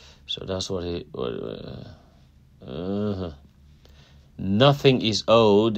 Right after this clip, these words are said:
if one recites two or more surahs in one rak'ah. Begin one surah and then went to another surah. Bowed before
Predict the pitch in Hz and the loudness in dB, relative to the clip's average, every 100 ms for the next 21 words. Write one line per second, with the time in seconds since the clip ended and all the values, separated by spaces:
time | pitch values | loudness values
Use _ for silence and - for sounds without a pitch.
0 | - 101 98 101 104 95 95 101 80 - | -2 -4 0 0 0 -2 -2 0 -2 -4
1 | - - 107 110 - 95 92 95 95 - | -10 -8 -6 -4 -2 -4 -2 -4 -4 -4
2 | 95 90 95 - 90 87 87 82 82 - | -4 -2 -4 -6 -8 -6 -6 -8 -8 -12
3 | - - _ _ _ _ _ _ _ _ | -14 -20 _ _ _ _ _ _ _ _
4 | _ - - - _ _ _ _ _ _ | _ -20 -20 -20 _ _ _ _ _ _
5 | _ - 92 110 127 135 135 131 117 113 | _ -18 2 4 6 6 6 4 2 2
6 | 113 - 110 107 107 98 104 101 101 107 | 0 -2 2 2 2 0 -2 0 -2 -2
7 | - 87 92 98 - - 78 87 85 80 | -6 -6 -4 -4 -8 -8 -6 -6 -6 -8
8 | 87 - - _ - - 69 - - _ | -10 -18 -20 _ -12 -8 -10 -10 -16 _
9 | _ _ _ _ _ - _ 101 104 120 | _ _ _ _ _ -20 _ -2 6 8
10 | 127 127 117 123 - 107 101 101 92 101 | 8 6 4 -4 -8 -6 -2 0 -2 -4